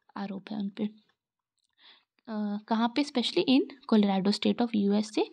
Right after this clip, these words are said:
for egging, egging on protesters on January six,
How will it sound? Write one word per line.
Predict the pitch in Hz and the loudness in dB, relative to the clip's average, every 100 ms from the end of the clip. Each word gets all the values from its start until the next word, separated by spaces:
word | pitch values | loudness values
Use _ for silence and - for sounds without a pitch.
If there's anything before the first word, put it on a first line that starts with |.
| - - - - | -10 -16 -16 -6
for | 254 277 - | -2 -2 0
egging, | 220 220 202 208 202 - | 0 2 4 4 2 0
egging | 196 208 202 285 - 220 | 2 2 4 0 0 0
on | 214 | 2
protesters | 214 214 208 - 262 262 | 0 0 -4 0 2 4
on | 226 277 - - - 214 | 2 0 -10 -20 -14 -8
January | 202 196 208 247 | -6 -4 -4 -4
six, | - 285 | -2 -2